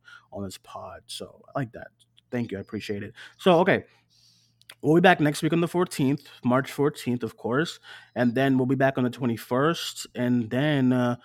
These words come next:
we'll take a break on the twenty-eighth in case, you know,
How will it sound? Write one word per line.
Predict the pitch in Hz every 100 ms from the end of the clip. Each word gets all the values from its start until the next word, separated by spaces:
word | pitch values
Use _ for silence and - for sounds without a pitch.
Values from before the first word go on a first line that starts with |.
| _ _
we'll | 117 123
take | 139 151
a |
break | 127 131 139
on | 127
the | 123
twenty-eighth | - 131 147 120 113 127 110
in | 113
case, | - 113 110 - - -
you | 120
know, | 110 101 98